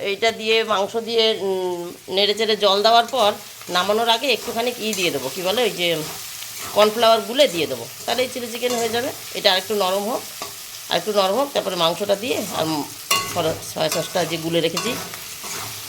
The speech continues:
টমেটো সসটা একসঙ্গে দিয়ে দেবো। একটা সাঁইত্রিশ বন্ধুরা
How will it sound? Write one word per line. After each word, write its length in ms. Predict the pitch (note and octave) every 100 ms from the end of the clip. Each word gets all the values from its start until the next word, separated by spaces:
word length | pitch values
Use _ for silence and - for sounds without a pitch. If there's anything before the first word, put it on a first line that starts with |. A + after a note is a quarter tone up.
| - - -
টমেটো 260 | E3 D#3+ D#3
সসটা 340 | F3 E3 A#2+ - -
একসঙ্গে 360 | D3 - F3+ A#3+
দিয়ে 140 | F#3 B2
দেবো। 180 | G#2+ - - - - - - - - - - - - - - - - - - -
একটা 580 | G3 G3+ - A#3+ B3 C4
সাঁইত্রিশ 540 | - - G#3+ G#3 A#3 G#3+
বন্ধুরা 440 | G#3 F#3 E3 C#3+